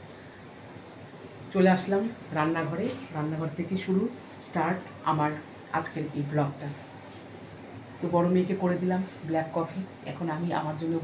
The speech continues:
বসিয়েছি চা। আর তার সাথে, তার আগে আমি এখানে করলা কেটে রেখেছি, এই যে এখন চা বসিয়েছি। চা খেতে খেতে কড়াই বসিয়ে দিব আর করলাটা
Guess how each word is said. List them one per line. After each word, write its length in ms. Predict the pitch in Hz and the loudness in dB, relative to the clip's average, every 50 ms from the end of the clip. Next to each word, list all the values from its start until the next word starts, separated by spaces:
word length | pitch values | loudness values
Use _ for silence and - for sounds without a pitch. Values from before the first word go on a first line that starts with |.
| 151 | -2
বসিয়েছি 380 | 151 - - 170 165 160 - 165 165 - - | -6 -6 -4 -4 -4 -4 -6 -8 -8 -4 0
চা। 120 | 165 165 170 185 - - - - - - - - - - - - - 143 156 156 | 0 0 0 -2 -6 -12 -14 -16 -16 -16 -16 -16 -14 -14 -14 -6 -2 0 2 4
আর 140 | 160 156 151 - - - - - - - | 4 2 2 -2 -6 -10 -12 -10 -2 0
তার 160 | 151 156 - - | 0 0 0 -2
সাথে, 240 | - 185 175 - 185 185 185 - - - - - - - - - - - - - - - - - - - - - - - - - - - - - - - - | -4 -4 -2 0 0 0 0 -2 -6 -12 -16 -16 -16 -16 -16 -16 -16 -16 -16 -16 -14 -14 -14 -14 -14 -14 -14 -16 -16 -16 -16 -16 -16 -14 -14 -14 -14 -2 2
তার 120 | 156 156 160 156 | 4 6 6 6
আগে 140 | 151 156 175 170 170 | 6 6 6 6 8
আমি 120 | 175 175 175 170 | 10 10 10 8
এখানে 240 | - 175 175 208 240 - - - - - - - - | 8 4 0 0 0 -2 -6 -10 -14 -16 0 6 8
করলা 300 | 165 160 151 151 156 147 - - | 8 10 10 8 4 4 2 0
কেটে 200 | - 156 143 170 151 151 | -2 0 0 2 2 2
রেখেছি, 340 | 147 - 156 139 - - 151 - - - - - - | 2 2 0 -2 -2 -4 -6 -8 -8 -12 -12 -4 -2
এই 60 | 151 156 | 2 2
যে 40 | 165 160 156 | 4 2 2
এখন 140 | - 180 175 175 - | 2 2 0 2 4
চা 80 | 170 160 151 151 165 165 | 4 4 6 6 4 0
বসিয়েছি। 440 | 165 - - 180 175 175 - 220 233 - - - - - - - - - - - - - - - - - - - - - - - - - - - - - - - | -2 2 4 4 4 4 2 -4 -8 -8 -8 -12 -14 -14 -14 -14 -14 -16 -16 -14 -14 -14 -14 -14 -14 -16 -16 -16 -16 -16 -14 -14 -14 -14 -14 -14 -14 -10 0 2
চা 100 | 180 180 185 - | 2 2 4 2
খেতে 180 | 190 - 202 190 - | 0 0 0 -2 -2
খেতে 220 | 208 196 - 240 254 262 - - - - | -2 -2 0 2 2 2 0 -2 2 4
কড়াই 220 | 160 160 160 165 165 | 4 6 6 4 2
বসিয়ে 240 | 170 170 - 190 190 190 | 2 0 2 2 4 4
দিব 120 | 196 196 247 262 269 269 - - - 139 143 | 6 6 4 4 2 0 -6 -4 -2 0 2
আর 100 | 143 143 143 147 - - - - - - - - - - - - - - - - - | 2 2 2 0 -4 -10 -14 -16 -16 -16 -16 -16 -16 -16 -16 -16 -14 -14 -6 0 2
করলাটা 440 | 160 156 156 151 156 151 - 202 | 4 4 6 4 2 2 2 2